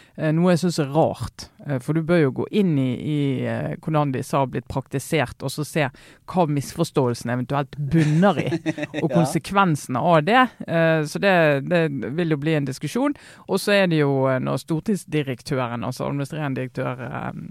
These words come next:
Speaker 1: på Stortinget, bare slår fast at, eh, nei, vi går ikke inn i dette nå. Det, det feil har skjedd. Altså, de bare legger det bak seg. Problemet med det er jo bare at det er masse folk der ute som tenker,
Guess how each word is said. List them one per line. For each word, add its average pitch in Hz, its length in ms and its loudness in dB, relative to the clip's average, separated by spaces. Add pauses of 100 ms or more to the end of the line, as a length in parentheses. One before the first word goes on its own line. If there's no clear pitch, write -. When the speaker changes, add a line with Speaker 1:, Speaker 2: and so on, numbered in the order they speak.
(280)
Speaker 1:
på 139 80 -10
Stortinget, 143 580 -4
bare 143 800 -4
slår 185 280 -4
fast - 280 -2
at, - 180 -8
eh, 110 180 -4
nei, 135 140 -2
vi 202 120 2
går 180 160 0
ikke 208 160 0
inn 170 100 0
i 139 80 0
dette 120 240 -4
nå. 131 120 -2 (280)
Det, 156 160 4 (300)
det 151 140 0 (360)
feil 143 300 -2
har - 20 -6
skjedd. - 280 -6 (240)
Altså, 190 200 -2 (100)
de 202 100 0
bare 220 220 2
legger 220 240 0
det 156 100 0
bak 180 180 0
seg. 123 200 -8
Problemet 185 500 0
med 143 120 -2
det 262 160 -2 (420)
er 294 240 -2
jo 143 140 2
bare 147 340 0
at - 100 -6
det 143 200 0
er 151 100 0
masse 127 300 -4
folk 135 260 -4
der 127 160 -2
ute 123 220 -8
som - 140 -8
tenker, 139 320 -6